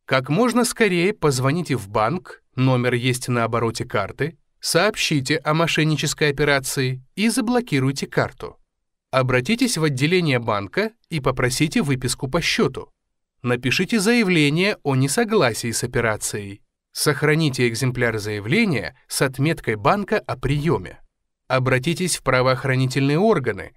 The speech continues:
с заявлением о хищении. Банк рассмотрит заявление в течение тридцати дней, если операция была международной, в течение шестидесяти дней. Получив ваше заявление, банк проведет служебное расследование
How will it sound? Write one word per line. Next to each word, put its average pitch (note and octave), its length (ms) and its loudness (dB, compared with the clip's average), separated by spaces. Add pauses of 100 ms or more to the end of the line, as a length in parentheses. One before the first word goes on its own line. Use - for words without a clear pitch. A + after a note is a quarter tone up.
с C3 100 -4
заявлением A#2 840 -2
о B2 100 -6
хищении. B2 840 -4 (600)
Банк A3+ 420 2
рассмотрит E3 600 0
заявление G#3+ 640 0
в A#3+ 80 -8
течение G#3+ 480 -2
тридцати C3+ 480 -2
дней, C3 480 -2 (260)
если B2+ 360 0
операция A#2+ 540 -2
была A2+ 340 0
международной, A2+ 920 -2 (120)
в - 140 -16
течение B3 440 0
шестидесяти D3+ 760 -2
дней. G#2 420 -8 (580)
Получив C3 440 2
ваше G3 320 2
заявление, E3 640 2
банк F#3 400 0
проведет D3 420 0
служебное C#3+ 640 0
расследование B2+ 840 -2